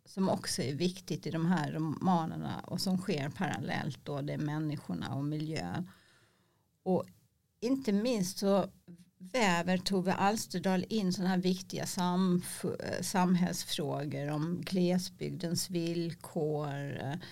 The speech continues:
rädsla för det främmande, flockmentalitet. Små skarpsynta detaljer som bygger upp historien till något större. Så man känner sig faktiskt lite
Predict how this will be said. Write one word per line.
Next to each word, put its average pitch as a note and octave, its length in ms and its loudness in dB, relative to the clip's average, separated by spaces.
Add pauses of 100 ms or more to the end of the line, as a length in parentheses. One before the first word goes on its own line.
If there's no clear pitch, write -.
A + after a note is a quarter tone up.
(220)
rädsla D#3+ 880 2
för E3+ 200 -2
det E3+ 80 0
främmande, E3 720 -2
flockmentalitet. F3 1600 -2 (320)
Små C4 520 0
skarpsynta G#3 880 2
detaljer F3 840 -2 (380)
som G3 520 2
bygger F#3 360 4
upp F#3 180 0
historien C3+ 720 -2
till D#3 360 -4 (160)
något - 640 -8 (160)
större. - 600 -2 (800)
Så - 160 -10
man C4 120 0
känner G3 240 0
sig F#3+ 160 -4
faktiskt A#3+ 220 -4
lite A3 200 -2